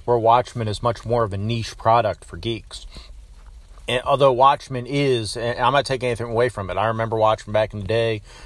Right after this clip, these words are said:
Watchmen's great. Um, but, yeah, I think Dark Knight Returns and Frank Miller deserve some credit here.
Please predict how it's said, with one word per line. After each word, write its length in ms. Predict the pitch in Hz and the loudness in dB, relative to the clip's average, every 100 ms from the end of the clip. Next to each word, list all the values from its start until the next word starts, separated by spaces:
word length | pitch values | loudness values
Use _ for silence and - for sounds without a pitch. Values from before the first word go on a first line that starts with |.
| - - | -20 0
Watchmen's 440 | 110 110 110 98 | 2 2 -2 -10
great. 420 | - 104 107 104 - - - - - - | -6 -2 -2 -2 -8 -20 -20 -20 -20 -10
Um, 460 | 98 90 87 85 - - - - - - - - - - - - | -6 -6 -8 -12 -16 -18 -20 -20 -20 -18 -18 -20 -20 -20 -20 -2
but, 260 | 123 117 - - - - - - - 117 | 0 0 -2 -18 -20 -20 -20 -20 -12 2
yeah, 180 | 127 | 4
I 60 | 117 | 4
think 220 | 151 165 | 0 2
Dark 220 | 165 175 | 4 4
Knight 200 | 180 170 | 2 -2
Returns 500 | 170 - 196 190 160 | -2 0 0 2 -2
and 100 | 131 | -6
Frank 280 | 117 151 165 | 0 0 2
Miller 340 | 170 202 185 131 | 2 4 4 2
deserve 500 | 123 107 143 165 151 | 0 2 4 4 0
some 200 | - 143 | -8 -2
credit 400 | 160 170 160 - | 2 2 0 -6
here. 260 | 90 - | -10 -10